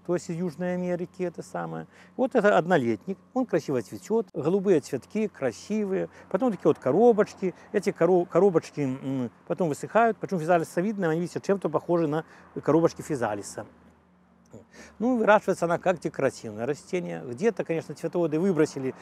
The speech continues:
на мусорке, она уже растет и на свалках встречается. Но, тем не менее, это растение при-, привозное. Растение привоз-, привозное, и, э, это не наше растение, просто оно адаптировалось к нашим условиям. И так вот, что интересно, вот, никандра. Э,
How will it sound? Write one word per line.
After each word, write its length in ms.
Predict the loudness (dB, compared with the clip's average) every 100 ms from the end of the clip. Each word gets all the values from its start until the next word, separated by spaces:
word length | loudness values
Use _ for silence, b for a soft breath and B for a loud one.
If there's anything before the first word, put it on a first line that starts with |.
| B -4
на 140 | 0
мусорке, 640 | 0 0 -4 -6 -6 -8 -8 -4
она 240 | 0 0
уже 140 | 0
растет 260 | -2 -4 -6
и 40 |
на 120 | -8 -8
свалках 480 | 2 4 4 2 -6
встречается. 760 | -10 -6 0 2 2 -2 -10 -10 B -6
Но, 160 | -4 -2
тем 160 | -2 -2
не 100 | -2
менее, 300 | -2 -4 -4
это 200 | -4 -2
растение 420 | -2 -4 -6 -6
при-, 280 | -6 -6 -6 -8 -4
привозное. 640 | 2 2 0 -10 -10 -16 B B -10
Растение 380 | -4 -2 -2
привоз-, 420 | -2 -2 -2 -4 -12
привозное, 880 | -12 -8 -8 -8 -4 -2 -2 -4 B B -6
и, 280 | -2 0 0
э, 300 | 0 0 0
это 160 | -2 -2
не 80 | -4
наше 320 | -6 -6 -6
растение, 480 | -6 -6 -6 -6 -8 -4
просто 240 | -4 -2
оно 140 | -2 0
адаптировалось 580 | 2 0 -2 -2 -2 -4
к 100 | -4
нашим 360 | -4 -4 -10
условиям. 500 | -8 -6 -6 -6 -14 -18 B B B -4
И 100 | -2
так 160 | -2 -6
вот, 140 | -4
что 180 | 0 0
интересно, 640 | 0 0 0 -2 -2 0
вот, 180 | 0 -4
никандра. 600 | -6 -4 -4 -4 -12 -14 -18 B B -8
Э, 340 | -6 -4 -6